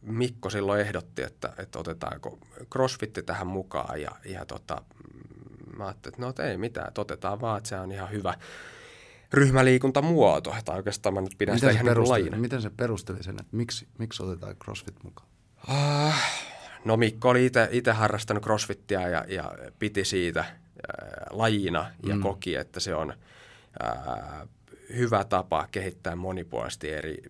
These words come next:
Speaker 1: fyysisiä ominaisuuksia.
Speaker 2: Joo.
Speaker 1: Mä oon sinällään ihan samaa mieltä. Toki paljon niinku, siinä on paljon haasteita
Speaker 2: Mm.
Speaker 1: ja niin edespäin. Mut oikeastaan sieltä, sieltä siis lähti. Mä en siis,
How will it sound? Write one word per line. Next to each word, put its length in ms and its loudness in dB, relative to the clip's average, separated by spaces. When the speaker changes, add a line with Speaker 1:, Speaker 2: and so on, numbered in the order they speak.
Speaker 1:
fyysisiä 540 -8
ominaisuuksia. 760 -6
Speaker 2:
Joo. 100 -4
Speaker 1:
Mä 120 -10
oon 120 -12
sinällään 400 -2
ihan 120 -8
samaa 440 -6
mieltä. 260 -6
Toki 260 -2
paljon 340 6
niinku, 240 -4
siinä 120 -6
on 40 -6
paljon 240 0
haasteita 800 -2
Speaker 2:
Mm. 180 -2
Speaker 1:
ja 60 -2
niin 240 -6
edespäin. 500 -10
Mut 140 -4
oikeastaan 400 -2
sieltä, 320 -2
sieltä 300 6
siis 100 0
lähti. 380 8
Mä 140 10
en 60 8
siis, 260 4